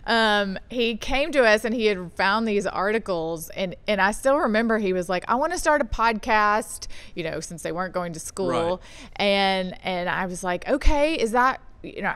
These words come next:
Speaker 1: how much does it cost? What do we need?" And he's like, "I need this microphone." He had found this article. He's like, "I need this microphone and everything else is free." And Craig and I were like,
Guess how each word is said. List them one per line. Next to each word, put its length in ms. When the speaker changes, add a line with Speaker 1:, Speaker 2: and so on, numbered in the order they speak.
Speaker 1:
how 160
much 140
does 140
it 200
cost? 640
What 100
do 80
we 160
need?" 380
And 80
he's 160
like, 180
"I 100
need 220
this 240
microphone." 520
He 100
had 100
found 260
this 140
article. 400
He's 140
like, 100
"I 60
need 240
this 180
microphone 460
and 120
everything 400
else 220
is 140
free." 420
And 180
Craig 380
and 80
I 140
were 40
like, 200